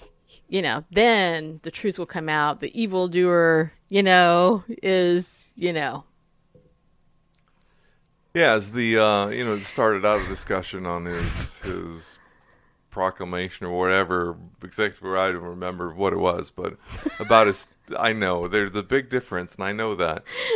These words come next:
Speaker 1: No,
Speaker 2: But
Speaker 1: I'm, I'm laughing 'cause you and me literally <laughs>
Speaker 2: are real.
Speaker 1: We haven't eaten much. We've been cleaning all day. I just had a massage, and, like, this is clear. We're trying to pretend we prepared for this show, and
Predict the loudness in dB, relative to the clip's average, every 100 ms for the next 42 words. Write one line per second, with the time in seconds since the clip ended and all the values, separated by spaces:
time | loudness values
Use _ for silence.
0 | 4 8 10 12 10 8 8 6 6 8
1 | 8 6 0 0 -2 -2 0 0 2 0
2 | 0 0 2 4 4 4 2 -2 -6 -6
3 | -4 2 2 8 8 8 0 0 0 2
4 | 6 4 6 4 4 6 6 6 0 0
5 | 2 2 2 -2 6 10 12 12 10 6
6 | 4 2 2 6 8 8 4 -4 -12 -10
7 | -10 -4 -2 0 0 2 4 4 6 6
8 | 8 10 8 6 8 10 10 8 6 8
9 | 6 4 6 8 8 6 0 2 4 2
10 | 0 -2 -2 0 -4 0 0 2 6 6
11 | 8 6 4 4 0 2 2 2 0 -4
12 | 2 6 6 8 12 12 10 4 8 10
13 | 10 6